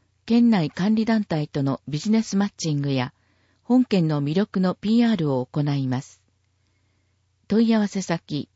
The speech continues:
外国人材受け入れ活躍支援課、電話、零九九二八六の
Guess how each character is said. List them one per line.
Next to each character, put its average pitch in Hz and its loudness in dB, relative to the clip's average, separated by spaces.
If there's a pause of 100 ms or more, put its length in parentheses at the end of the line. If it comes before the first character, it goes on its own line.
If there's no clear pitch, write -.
(680)
外 226 2
国 240 -4
人 226 2
材 131 -6
受 151 -6
け 226 2
入 226 2
れ 214 0
活 180 -4
躍 180 -2
支 147 -4
援 143 -4
課、 - -8 (720)
電 175 2
話、 156 -2 (420)
零 233 2
九 180 -2
九 151 -4 (360)
二 233 4
八 214 -4
六 156 -6
の 147 -2